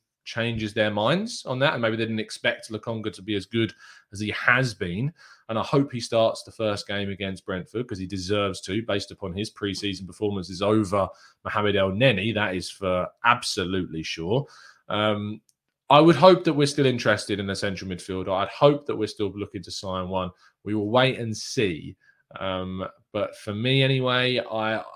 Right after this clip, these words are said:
I worry that the contract does affect it, but I would hope, and my instinct tells me that Arsenal have been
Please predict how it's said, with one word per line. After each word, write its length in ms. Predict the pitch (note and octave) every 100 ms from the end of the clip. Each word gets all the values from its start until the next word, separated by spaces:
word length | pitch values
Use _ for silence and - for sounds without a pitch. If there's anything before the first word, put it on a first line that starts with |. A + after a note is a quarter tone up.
| F2+ G2+
I 160 | G#2+
worry 500 | A2 A2 C3 B2 A2+
that 140 | G#2+ G#2
the 80 | G#2+
contract 460 | A#2 G2 G#2+ -
does 120 | G2+
affect 380 | F#2+ G#2+ G2+ -
it, 180 | G2+ - F#2+
but 180 | F2 - _ _ _ _ -
I 140 | G#2+
would 100 | G#2
hope, 520 | F#2+ - C#3+ A2+ - -
and 80 | G#2
my 140 | G2
instinct 400 | A2+ A2+ A2 -
tells 240 | G2+ F#2 -
me 80 | G2
that 80 |
Arsenal 400 | F#2+ G2 G2 G2
have 60 | F2+
been 180 | G2